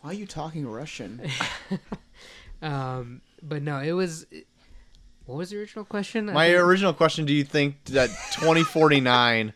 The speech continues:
Speaker 3: does it put, um, a kibosh on your thoughts on Deckard being a replicant or not?
Speaker 2: Oh, I think it, like, going back to the original answer, waivers,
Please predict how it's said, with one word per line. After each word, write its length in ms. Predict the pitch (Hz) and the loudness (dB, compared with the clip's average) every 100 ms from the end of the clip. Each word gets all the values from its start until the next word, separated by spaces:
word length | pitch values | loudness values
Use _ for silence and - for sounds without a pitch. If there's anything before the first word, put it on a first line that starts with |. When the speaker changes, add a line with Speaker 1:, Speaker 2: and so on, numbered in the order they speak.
| _ - _ - | _ -20 _ 0
Speaker 3:
does 220 | 139 120 | 2 4
it 260 | 135 127 _ _ _ - _ | 4 2 _ _ _ -20 _
put, 340 | 151 147 139 - - | 4 6 4 -2 -4
um, 580 | 120 113 110 104 104 - _ _ _ - | 0 0 0 -2 -8 -12 _ _ _ -8
a 80 | |
kibosh 720 | - - 131 127 117 113 110 123 | -6 2 2 4 4 4 2 -2
on 180 | 113 | -4
your 240 | 110 107 104 | -2 -2 -4
thoughts 420 | - 110 104 - | -2 0 0 -2
on 260 | 104 95 95 _ _ 104 | -6 -6 -10 _ _ -6
Deckard 340 | 107 101 101 | -4 -4 -6
being 180 | 98 95 | -6 -6
a 60 | 90 | -4
replicant 480 | 90 - 90 - | -6 -6 -12 -10
or 120 | 80 80 | -10 -10
not? 240 | 76 73 | -12 -8
Speaker 2:
Oh, 160 | 175 156 - | -6 -4 -4
I 100 | 196 | -4
think 240 | 285 240 | -4 -4
it, 180 | 170 151 _ _ - | -4 -6 _ _ -10
like, 360 | 151 135 135 _ _ _ _ _ _ _ _ - | -8 -8 -12 _ _ _ _ _ _ _ _ -12
going 200 | 135 135 | -10 -6
back 200 | 135 135 | -6 -6
to 100 | 143 | -6
the 60 | |
original 320 | 139 135 147 | -6 -6 -6
answer, 460 | 139 143 147 143 139 _ _ - _ - | -8 -8 -6 -6 -8 _ _ -20 _ -4
waivers, 580 | 160 175 196 202 - | -2 0 0 -2 -6